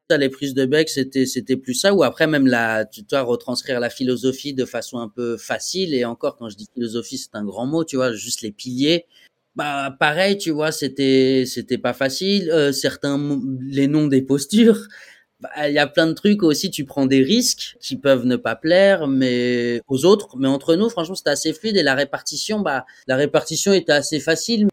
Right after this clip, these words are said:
Voilà, on va dire que moi, je faisais tout, toutes les têtes, euh, Sam, il faisait tous les cœurs, et Fred, il faisait tous les corps. Bah, après, quand tu te revois, tu lis le, le corps, la tête de l'un, de l'autre, euh, donc de toute façon, tu dis, « Ah ouais, mais si ça », et t'en reparles, et, pff, et à la fin, bah,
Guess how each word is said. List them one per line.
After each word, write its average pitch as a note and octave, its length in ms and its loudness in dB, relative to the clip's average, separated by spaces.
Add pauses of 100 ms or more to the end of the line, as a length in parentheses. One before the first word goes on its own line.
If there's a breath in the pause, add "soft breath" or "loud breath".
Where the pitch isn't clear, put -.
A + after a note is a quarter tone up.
Voilà, B2+ 180 0
on B2 40 0
va A#2+ 80 0
dire C3+ 180 0
que - 40 -12
moi, C#3 100 0
je - 80 -12
faisais A#2+ 240 -2
tout, - 100 -16 (100)
toutes C3+ 160 -12
les C3+ 160 4
têtes, E3 540 4 (100)
euh, A#2+ 120 -4
Sam, D3 240 -2
il C3+ 80 2
faisait B2+ 160 -2
tous C3 120 -2
les B2 160 0
cœurs, D#3 380 2
et C3 100 0
Fred, C#3 240 -2
il C3 100 -2
faisait A#2 160 -4
tous B2+ 120 -2
les A2+ 160 -2
corps. F3+ 380 2 (560 soft breath)
Bah, A#2+ 100 -4
après, E3 220 2
quand C#3 160 0
tu C3 120 -2
te - 80 -14
revois, C#3 300 2
tu E3+ 160 -4
lis A#2+ 160 0
le, A2+ 240 0
le A2+ 160 0
corps, C3+ 280 0
la A2 120 0
tête A2 220 -6
de A2 100 -4
l'un, A#2+ 220 -2
de A#2 120 -4
l'autre, A#2 520 0
euh, A2 40 -4
donc G#2+ 200 -4
de G#2 100 -6
toute G#2 180 -12
façon, C3 360 -4
tu C3 140 -8
dis, « A2 120 -4
Ah A#2 80 -2
ouais, C3 160 -2
mais A#2 100 -4
si A#2+ 180 -10
ça », C3+ 200 -2
et - 80 -4
t'en F#2+ 100 -8
reparles, F3 400 0
et, A#2 180 -2
pff, - 340 -16
et B2 60 -4
à A2+ 100 0
la A2+ 120 -2
fin, D#3+ 280 -4
bah, A2+ 300 2